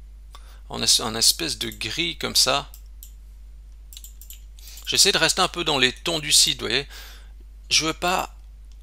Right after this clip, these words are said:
faire un design tout nouveau qui n'a rien à voir, parce que sinon ça va choquer.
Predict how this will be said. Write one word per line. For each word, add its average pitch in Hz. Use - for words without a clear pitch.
faire 170
un 143
design 143
tout 170
nouveau 156
qui 151
n'a 123
rien 131
à 139
voir, 156
parce -
que -
sinon 147
ça 139
va 113
choquer. -